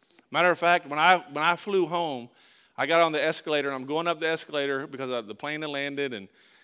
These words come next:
I got, uh, off the plane, and I was going up to where all my family was waiting. And my mom is right there at the top, my brother, and they're looking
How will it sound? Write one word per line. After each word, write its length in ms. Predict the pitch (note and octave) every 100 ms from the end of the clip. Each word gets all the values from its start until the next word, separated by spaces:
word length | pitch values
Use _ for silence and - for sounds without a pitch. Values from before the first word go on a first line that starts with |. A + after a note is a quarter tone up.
| _ -
I 60 |
got, 280 | G2 C3+ C#3
uh, 140 | G#2+ A2+
off 220 | C#3 -
the 80 | A#2
plane, 340 | C#3+ C#3+ C#3
and 180 | B2 A2+
I 60 | A2
was 160 | A2
going 260 | A#2 D#3 D#3+
up 140 | D3+
to 80 | C3+
where 180 | C#3 C#3
all 80 | C#3
my 220 | C3+ B2
family 320 | D#3 D3+ D3
was 160 | B2+ A#2+
waiting. 420 | D#3 D3+ B2 C3 _ _ _ _ _ _ _ _ A2+
And 100 | B2
my 120 | B2
mom 340 | C3+ E3 F3+
is 120 | D3
right 200 | D#3 E3
there 140 | E3+ E3
at 100 | D#3
the 100 | D3+
top, 380 | D#3+ D3 C#3+ B2+
my 100 | A#2+
brother, 500 | A#2+ D#3+ F3 F#3 D3 - - -
and 100 | A#2+
they're 120 | D3
looking 460 | D#3 D#3+ F3+ E3+